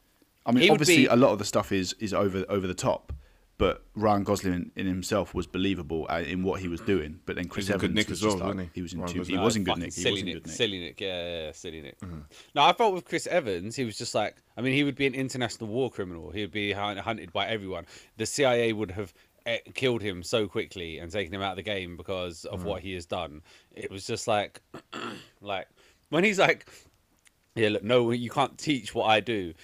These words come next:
Speaker 2: I was like, "So what? You can't teach someone to literally use all the money to just hire absolutely everyone and say, 'Go and kill this one person,' no ma-, and doesn't matter how you do it or how much
Speaker 1: Mm.
Speaker 2: the collateral damage." I'm pretty sure anyone could do that.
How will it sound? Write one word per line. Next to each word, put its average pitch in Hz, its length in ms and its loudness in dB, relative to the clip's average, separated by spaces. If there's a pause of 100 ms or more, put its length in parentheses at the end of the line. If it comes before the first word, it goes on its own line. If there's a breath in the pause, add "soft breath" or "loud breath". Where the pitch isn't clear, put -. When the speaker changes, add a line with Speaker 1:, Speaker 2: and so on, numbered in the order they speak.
(180 soft breath)
Speaker 2:
I 107 40 -2
was 101 60 -6
like, 110 120 2
"So 139 160 4
what? 120 180 6 (180 soft breath)
You 120 120 -8
can't 156 260 4
teach - 240 -2
someone 127 360 0
to 117 100 -6
literally 127 320 -2
use 120 280 -2
all 131 200 0
the 120 100 -2
money 117 360 0
to 113 140 -8
just 113 220 -4
hire 113 380 4
absolutely 120 480 -4
everyone 104 420 0
and 98 120 -6
say, 104 180 -2
'Go 107 160 0
and 104 120 -4
kill 110 220 0
this 104 160 -8
one 107 240 -2
person,' 101 480 -4
no 98 120 -4
ma-, 101 200 -4
and 98 240 -8 (380 soft breath)
doesn't 113 260 4
matter 101 240 -2
how 110 140 4
you 98 160 -2
do 98 160 -2
it 98 80 2
or 92 160 0
how 104 140 0
much 87 320 -8
Speaker 1:
Mm. 101 360 0
Speaker 2:
the 95 140 -12
collateral 107 320 0
damage." 104 520 -2
I'm 104 180 0
pretty 120 200 -2
sure 117 260 -2
anyone 117 460 -2
could 92 160 -12
do 101 180 -6
that. 69 220 -8